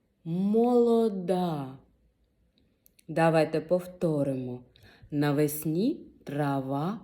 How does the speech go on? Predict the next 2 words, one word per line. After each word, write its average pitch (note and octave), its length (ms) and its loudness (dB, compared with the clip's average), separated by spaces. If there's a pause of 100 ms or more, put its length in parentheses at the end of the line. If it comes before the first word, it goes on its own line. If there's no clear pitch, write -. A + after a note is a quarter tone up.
(140)
яка? D3 880 -4 (1700)
Зелена, C#3 1500 0